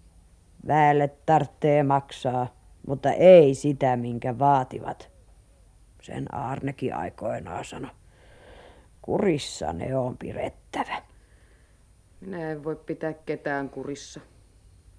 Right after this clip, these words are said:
Speaker 1: Kuinka niin et voi?
Speaker 2: Minulla ei ole rahaa. Palkat ovat nousseet ja maitotili ei riitä ensi viikolla palkkoihin. Meidän täytyy tehdä vekseli, lähden huomenna pankkiin.
Speaker 1: Ne on ne Aarnen kokeilut.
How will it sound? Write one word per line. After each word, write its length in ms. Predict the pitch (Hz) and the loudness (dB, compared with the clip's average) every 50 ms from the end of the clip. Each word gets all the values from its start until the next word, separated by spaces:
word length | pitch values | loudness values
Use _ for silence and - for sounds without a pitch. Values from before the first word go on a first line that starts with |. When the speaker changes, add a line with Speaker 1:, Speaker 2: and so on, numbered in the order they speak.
| - - - - | -20 -20 -12 -6
Speaker 1:
Kuinka 440 | - 147 143 139 135 131 - 139 131 | -2 0 0 0 0 -2 -2 -2 -2
niin 320 | 131 127 120 110 104 - | -2 -2 -2 -2 -2 -2
et 240 | - 123 - - - - - | -2 -4 -6 -10 -14 -6 -2
voi? 280 | 117 107 90 76 - - _ _ _ _ _ _ _ _ _ _ - - _ - | -2 0 0 -2 -4 -8 _ _ _ _ _ _ _ _ _ _ -20 -20 _ -10
Speaker 2:
Minulla 380 | 196 214 254 262 262 254 233 226 | -6 -2 0 0 2 4 4 4
ei 60 | 233 | 4
ole 140 | 240 226 220 | 4 2 2
rahaa. 640 | 208 220 233 233 214 196 160 131 120 - - - - - - - - - - - - - - - - - - - - | 4 4 4 4 4 2 -2 -2 -2 -4 -8 -14 -20 -20 -20 -20 -20 -20 -20 -20 -20 -20 -20 -20 -20 -20 -20 -14 -6
Palkat 360 | - 185 185 180 180 175 175 | -2 0 0 2 0 0 0
ovat 200 | 175 170 165 170 | 0 0 0 0
nousseet 460 | 185 185 185 180 170 - - 151 151 - | 0 0 0 0 -2 -2 -6 -4 -2 -2
ja 80 | 160 | 0
maitotili 460 | 175 190 196 185 175 165 180 175 185 | 0 2 2 2 0 0 0 2 2
ei 120 | 185 196 185 | 2 2 2
riitä 280 | 180 233 226 185 - | 2 2 0 0 0
ensi 260 | 151 170 170 160 160 156 | 0 0 0 -2 -2 -2
viikolla 320 | 156 151 - 156 156 147 | -4 -2 -2 -4 -4 -2
palkkoihin. 680 | - 175 160 147 - - - 139 127 127 135 143 139 - - - - - - - - - - - - - - - - - - - - - - - - _ _ - - - | 0 0 0 0 -2 -6 -6 -4 -4 -4 -6 -10 -16 -16 -20 -20 -20 -20 -20 -20 -20 -20 -20 -20 -20 -20 -20 -20 -20 -20 -20 -20 -20 -20 -20 -20 -20 _ _ -20 -20 -20
Meidän 220 | - - 165 156 | -20 -18 -16 -14
täytyy 300 | - 156 147 - 156 147 | -12 -10 -10 -10 -10 -10
tehdä 280 | 139 160 151 151 143 143 | -10 -10 -10 -10 -10 -8
vekseli, 480 | 151 143 143 - - - - 131 131 127 | -8 -10 -10 -12 -16 -16 -12 -12 -12 -12
lähden 280 | 127 123 127 131 131 | -12 -14 -14 -14 -12
huomenna 340 | 135 135 131 131 131 131 131 | -10 -10 -10 -10 -10 -12 -12
pankkiin. 640 | - 131 131 131 - - - - - - 117 131 127 127 127 135 135 139 | -12 -12 -12 -12 -14 -16 -20 -20 -18 -16 -14 -14 -14 -16 -18 -16 -14 -12
Speaker 1:
Ne 260 | 143 147 147 147 143 | -12 -10 -8 -6 -4
on 380 | 147 156 151 147 156 156 151 | -2 -2 0 0 0 -2 -2
ne 180 | 143 147 156 - | -2 -4 -4 -2
Aarnen 800 | 131 147 156 170 165 165 160 151 160 160 151 151 143 139 156 143 | 0 2 4 4 6 6 6 4 4 2 0 0 0 0 -2 -4
kokeilut. 1120 | - 147 156 156 - - _ - - - 175 185 175 170 170 165 151 139 - - - - | -4 -4 -4 -4 -6 -8 _ -12 -2 4 6 8 10 10 8 8 6 2 -6 -12 -14 -14